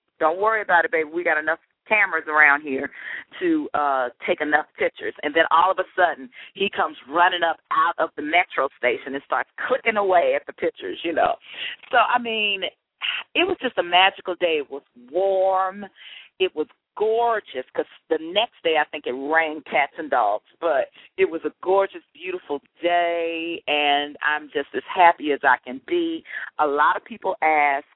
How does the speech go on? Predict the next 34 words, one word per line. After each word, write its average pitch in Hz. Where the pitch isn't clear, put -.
you 160
know, 143
"Well, 135
are 139
you 170
gonna 180
be 175
living 170
in 135
Paris? 156
Are 143
you 139
gonna 120
change 147
your 123
name? 147
What's 180
gonna 143
happen?" 175
And 123
I 160
say, 147
"Whatever 160
the 185
Lord 190
wants 127
to 151
happen," 127
'cause 139
my 143
name 170
is 226
still 247
Brown, 226